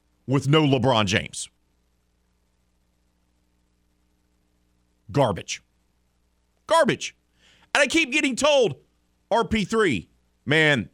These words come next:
the soft part of the schedule's coming." I've been hearing the soft part of the schedule's been coming since before the All-Star break. I'm still waiting.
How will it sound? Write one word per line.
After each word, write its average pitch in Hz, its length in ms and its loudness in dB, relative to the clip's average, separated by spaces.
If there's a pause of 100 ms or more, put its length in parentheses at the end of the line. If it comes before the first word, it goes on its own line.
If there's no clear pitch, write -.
the 127 120 -4
soft 185 320 0
part 165 180 2
of 143 60 -2
the 123 80 -2
schedule's 127 400 0
coming." 135 320 0 (1040)
I've 226 140 2
been 226 100 2
hearing 180 280 2
the 123 80 -2
soft 202 300 0
part 180 140 0
of 147 60 -2
the 127 60 -4
schedule's 131 380 -2
been 131 220 -2
coming 156 340 0 (160)
since 151 160 -4
before 143 300 -2
the 135 100 0
All-Star 135 380 2
break. 78 320 -6 (1200)
I'm 82 140 -4
still 117 240 -2
waiting. 247 440 0